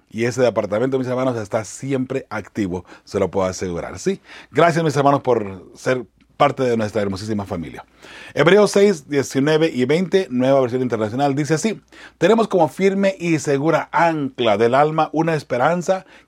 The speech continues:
que penetra hasta detrás de la cortina del santuario". Detrás de la cortina del santuario sería el segundo velo, del lugar santo al lugar santísimo, ¿no? Lo que dividía ese, eh, el, el, el tabernáculo. Entonces,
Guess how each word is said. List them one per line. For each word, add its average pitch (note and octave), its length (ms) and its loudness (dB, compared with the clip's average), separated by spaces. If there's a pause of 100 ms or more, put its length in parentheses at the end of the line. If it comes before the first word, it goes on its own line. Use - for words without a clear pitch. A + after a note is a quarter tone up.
que C3+ 160 0
penetra D#3 540 0
hasta C#3+ 420 -2
detrás C#3 540 0
de G#3+ 80 0
la G3 140 2
cortina D#3 460 -2
del B2+ 200 -2
santuario". B2 640 2 (580)
Detrás E3 360 2
de G3+ 80 4
la F#3 80 4
cortina E3+ 300 2
del D#3 60 -2
santuario D#3+ 280 2
sería C#3+ 360 0
el C#3+ 100 2
segundo C3+ 440 0
velo, B2+ 380 0 (100)
del A2 80 -2
lugar B2 260 0
santo D#3+ 400 -4
al A#2+ 80 -8
lugar B2 200 -4
santísimo, B2+ 520 -2
¿no? A2+ 100 -2
Lo A#2+ 140 0
que A#2 120 -4
dividía A2+ 500 -2 (320)
ese, C3 560 0 (400)
eh, G#2 540 -8
el, G#2+ 240 -8
el, A2+ 260 0
el A#2 160 -2
tabernáculo. A#2 720 4 (540)
Entonces, D3 640 2